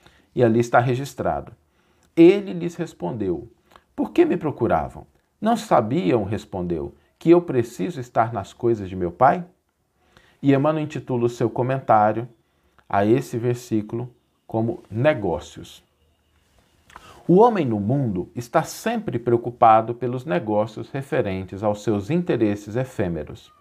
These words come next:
Alguns passam a existência inteira observando a cotação das bolsas, absorvem-se outros no estudo dos mercados. Os países têm negócios internos e externos,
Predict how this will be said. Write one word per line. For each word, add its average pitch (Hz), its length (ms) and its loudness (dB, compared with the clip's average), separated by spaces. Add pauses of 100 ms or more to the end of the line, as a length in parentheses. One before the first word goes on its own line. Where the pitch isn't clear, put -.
(720)
Alguns 143 480 2
passam 123 540 0
a 104 60 -4
existência 123 560 -6
inteira 113 500 0 (400)
observando 165 640 0
a 156 80 2
cotação 147 580 -4
das 123 160 -2
bolsas, 107 600 -4 (340)
absorvem-se 131 960 2
outros 135 480 2
no 120 120 -6
estudo 110 400 -6
dos 101 180 -10
mercados. 110 720 2 (500)
Os 139 160 -6
países 151 600 2
têm 123 160 -6
negócios 113 540 -4
internos 110 760 -4
e 107 120 -4
externos, 110 720 -2